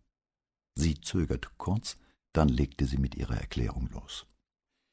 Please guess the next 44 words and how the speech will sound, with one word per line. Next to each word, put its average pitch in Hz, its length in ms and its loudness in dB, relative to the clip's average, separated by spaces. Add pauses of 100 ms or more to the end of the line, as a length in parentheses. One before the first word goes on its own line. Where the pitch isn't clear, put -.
(220)
„Zuerst - 600 2
versuchst 101 500 2
du, 123 60 4
deine 101 280 6
Tochter - 440 0
zu - 160 0
erpressen, 82 560 2
damit 76 260 4
sie - 80 -2
dir 69 220 4
Wein 71 320 4
holt, 104 280 4
den 73 140 6
sie 69 100 0
selbst - 360 2
nicht - 180 0
trinkt, - 340 2 (220)
und 98 300 8
dann 110 240 10
sorgst 80 420 4
du 92 80 4
dich, 104 260 2
dass 76 160 2
dein 80 200 8
Sohn 64 240 4
nichts - 300 4
isst. - 360 2 (160)
Nicht, - 380 12
dass 76 140 6
er 69 60 6
nicht 64 240 2
lernt, 85 440 10 (160)
sondern 117 420 10
dass 104 220 6
er 101 60 6
nicht 107 280 4
isst.“ - 500 10 (300)
„Worum 87 500 8
sollte 76 360 4
ich - 180 0
mich 82 200 4
denn 73 180 6
sonst - 380 6
sorgen?“ 69 420 8